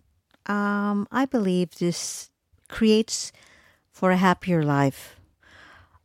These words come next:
Uh, self-reflection is actually, it's the active way of just trying to understand our mental processes,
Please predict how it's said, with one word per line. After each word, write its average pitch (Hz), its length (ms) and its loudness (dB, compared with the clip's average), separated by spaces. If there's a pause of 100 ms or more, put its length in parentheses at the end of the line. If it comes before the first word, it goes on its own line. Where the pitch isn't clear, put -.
(100)
Uh, 175 340 0
self-reflection 160 1300 -2 (100)
is 190 440 -2
actually, 220 840 -2 (560)
it's - 300 -4
the - 220 2 (100)
active 214 920 0 (680)
way 180 680 4
of 170 260 -2
just - 400 -4
trying 240 580 2
to 214 160 0
understand 180 1080 0
our 175 140 2
mental 165 380 0
processes, 165 1080 -2